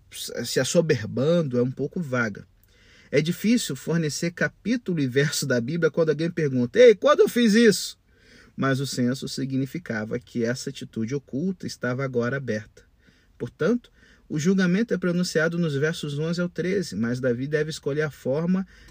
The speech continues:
em que o julgamento vai vir. Três anos de fome,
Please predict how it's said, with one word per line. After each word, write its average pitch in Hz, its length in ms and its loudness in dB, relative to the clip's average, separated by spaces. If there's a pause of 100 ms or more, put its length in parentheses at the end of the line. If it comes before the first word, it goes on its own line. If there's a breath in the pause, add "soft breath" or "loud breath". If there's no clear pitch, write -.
(120 loud breath)
em 160 200 -4
que - 400 -4
o 165 100 -2
julgamento 180 580 2
vai 123 160 0
vir. 90 280 -10 (500 soft breath)
Três 127 260 2
anos 110 200 -2
de 104 80 -8
fome, 135 440 -6